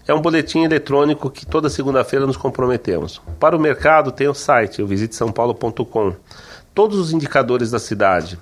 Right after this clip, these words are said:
de ta-, desde taxa de ocupação até quantos restaurantes tem, quantos hotéis tem, quantos centros de convenções, a capacidade deles, a gente reúne tudo isso no site e deixa isso público.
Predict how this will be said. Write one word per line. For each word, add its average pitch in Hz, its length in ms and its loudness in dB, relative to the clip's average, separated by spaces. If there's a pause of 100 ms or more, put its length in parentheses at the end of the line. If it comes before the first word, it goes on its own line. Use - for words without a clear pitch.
(100)
de 101 220 -12
ta-, 120 200 2
desde 131 340 -2
taxa 120 280 0
de 120 60 -2
ocupação 110 640 -2
até 101 240 -2
quantos 127 320 -4
restaurantes 117 500 -2
tem, 104 300 -2
quantos 117 320 -4
hotéis 123 420 -2
tem, 110 360 -2 (420)
quantos 135 600 -2
centros 131 260 -2
de 123 60 -4
convenções, 127 680 0
a 104 60 -4
capacidade 123 680 0
deles, 135 320 -2 (320)
a 139 60 2
gente 139 180 -4
reúne 160 360 2
tudo 160 280 0
isso 156 160 0
no 147 120 0
site 104 420 0 (180)
e 117 120 -4
deixa 135 260 -2
isso 135 180 -4
público. 117 480 -4